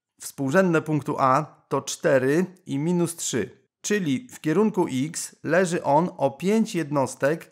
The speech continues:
w ujemną stronę od dziewiątki, czyli od współrzędnej X środka jednokładności. Chcemy, żeby jego obraz leżał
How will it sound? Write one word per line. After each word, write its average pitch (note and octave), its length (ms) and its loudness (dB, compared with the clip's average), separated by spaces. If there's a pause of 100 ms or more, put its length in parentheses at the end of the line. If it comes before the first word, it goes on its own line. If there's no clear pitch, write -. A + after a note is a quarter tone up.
(120)
w A#2+ 220 -10
ujemną D#3+ 540 2
stronę B2 520 0
od C#3+ 160 -2
dziewiątki, C3 880 -2
czyli A#2+ 240 -4
od B2+ 100 -6
współrzędnej C3 800 -4
X - 160 -12
środka C#3 380 -4
jednokładności. A#2+ 840 -4 (200)
Chcemy, F#3+ 840 0
żeby C#3+ 240 -2
jego F3 260 4
obraz C#3+ 500 2
leżał D#3+ 600 2